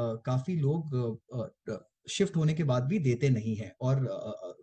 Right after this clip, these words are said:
rules के हिसाब से आपको अपने पीपीएफ खाते और ये सब बंद करने होते हैं अगर आप शिफ्ट हो जाते हैं। तो एक तरह से government ये बोल रही है कि आप कहीं भी हैं, आप अपने आधार को अपडेट कर दीजिए। आपके चाहे small savings scheme में जितने भी आपके account हैं, चाहे वो सुकन्या समृद्धि हो, पीपीएफ हो,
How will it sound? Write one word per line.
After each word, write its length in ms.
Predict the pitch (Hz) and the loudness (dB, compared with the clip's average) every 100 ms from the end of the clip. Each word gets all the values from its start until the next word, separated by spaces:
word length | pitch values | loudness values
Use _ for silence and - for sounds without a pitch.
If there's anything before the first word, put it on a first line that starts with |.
| 123 | 2
rules 300 | 156 185 - | 2 2 2
के 100 | 165 | 4
हिसाब 320 | 135 127 120 | 4 2 0
से 160 | - | -2
आपको 400 | 226 127 131 151 | -2 -2 -4 -4
अपने 180 | 135 147 | -2 0
पीपीएफ 420 | 139 127 143 135 - | 2 2 2 0 0
खाते 260 | 110 120 | -2 0
और 120 | 139 131 | 2 2
ये 100 | 127 | 2
सब 160 | 147 | 0
बंद 260 | 117 123 131 | 0 2 4
करने 260 | 113 110 110 | 2 -2 -4
होते 260 | 185 - | -6 -4
हैं 140 | 117 202 - - - | -2 -2 -6 -20 -8
अगर 200 | - 135 | 0 4
आप 100 | 127 | 4
शिफ्ट 240 | 131 139 131 | 2 0 0
हो 60 | |
जाते 200 | 107 104 | 0 -2
हैं। 40 | 104 | -4
तो 160 | 135 165 | -4 -2
एक 200 | 214 - | -2 0
तरह 140 | 196 | -2
से 160 | 196 208 | -2 -2
government 460 | 143 120 151 175 | 0 2 2 2
ये 60 | 175 | 0
बोल 260 | 143 123 127 | 2 2 2
रही 180 | 113 | 0
है 140 | 107 165 | -2 -2
कि 140 | - | 0
आप 200 | 147 151 | 0 0
कहीं 340 | - 123 151 170 | 0 2 4 4
भी 120 | 175 | 4
हैं, 220 | 120 - - - - _ | 4 2 -6 -20 -20 _
आप 180 | - 147 160 | 0 0 0
अपने 240 | 185 190 - | -2 -2 0
आधार 420 | 123 120 143 175 | 0 4 4 4
को 160 | 190 190 | 2 -2
अपडेट 440 | 120 117 120 147 | -2 0 4 2
कर 140 | 147 113 | 2 -4
दीजिए। 340 | 107 107 165 - | -4 -4 -4 -2
आपके 280 | 123 - 143 | -4 -2 0
चाहे 300 | 135 131 135 | 4 4 4
small 300 | - 117 131 | 0 0 2
savings 340 | 139 131 135 | 2 2 2
scheme 400 | 131 - 127 127 | 0 -4 -2 2
में 120 | 135 | 2
जितने 340 | 131 113 139 151 | 2 0 2 4
भी 160 | 156 | 4
आपके 280 | 160 - 123 | 4 2 -2
account 360 | 110 110 110 117 | -2 -2 -2 0
हैं, 140 | 123 | -2
चाहे 220 | - 113 | 0 0
वो 120 | 113 120 | 0 -2
सुकन्या 440 | 113 127 120 123 | -2 0 0 0
समृद्धि 460 | 120 110 110 110 117 | 0 0 0 -2 -2
हो, 160 | 113 | -2
पीपीएफ 600 | 113 110 - 117 117 117 | -2 -6 -2 -2 -2 -2
हो, 120 | 113 | -4